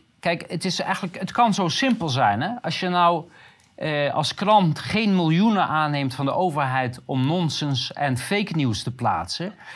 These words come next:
eh, dan ben je er volgens mij toch. Wat denk jij?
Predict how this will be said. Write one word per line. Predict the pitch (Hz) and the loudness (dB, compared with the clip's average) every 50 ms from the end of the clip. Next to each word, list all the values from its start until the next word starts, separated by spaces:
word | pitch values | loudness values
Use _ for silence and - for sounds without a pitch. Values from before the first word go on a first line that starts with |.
| - - - - - - | -16 -16 -16 -18 -14 -8
eh, | - - 151 147 143 139 139 139 131 - | -4 -2 0 0 0 0 0 -2 -4 -4
dan | 127 123 131 165 165 151 | -4 0 0 2 2 4
ben | 147 214 247 | 4 4 4
je | 262 208 | 4 2
er | 151 123 | 0 -2
volgens | - - 127 120 - | -2 -2 -4 -2 -2
mij | - 127 117 98 | -2 0 0 0
toch. | 87 - 98 80 - - - - | -2 -4 -6 -8 -8 -12 -8 -6
Wat | 131 139 | -4 -4
denk | 165 165 151 | -2 -2 -2
jij? | 175 156 127 92 78 - | 0 0 0 -2 -4 -8